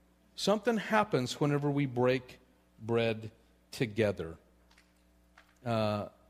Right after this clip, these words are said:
Luke chapter twenty-four. They're walking on the road to Emmaus, and they're talking about the death and resurrection, or death of Jesus. They didn't know he'd resurrected yet. Jesus is walking along with this couple, and they're, he's,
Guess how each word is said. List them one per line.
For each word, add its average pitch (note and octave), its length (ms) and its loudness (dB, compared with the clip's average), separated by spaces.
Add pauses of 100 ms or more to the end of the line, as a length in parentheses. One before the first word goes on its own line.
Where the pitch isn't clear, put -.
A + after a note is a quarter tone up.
(120)
Luke D3 240 2
chapter C3+ 320 -2
twenty-four. A#2+ 760 -2 (1200)
They're A2+ 80 -2
walking B2+ 400 0
on B2+ 80 -2
the A#2 80 -2
road A2+ 220 2
to - 120 -2
Emmaus, A2 640 2
and A2 200 -2
they're A2 160 2
talking A2+ 380 -4
about A2 220 0
the A2 60 -6
death A2 280 0
and A2 100 -8
resurrection, G#2 540 -4
or G#2+ 100 0
death B2 320 2
of G#2 120 -4
Jesus. A#2 420 -2
They A#2 80 -4
didn't A#2 140 0
know A2 100 -2
he'd G#2+ 140 -2
resurrected G#2+ 560 -2
yet. G#2 180 2 (400)
Jesus C3 320 0
is A2+ 160 -4
walking A#2+ 320 2
along A#2+ 240 2
with A2+ 100 -6
this A2+ 160 -2
couple, B2+ 480 0 (600)
and A2+ 500 0
they're, A2 140 2
he's, A2 540 -6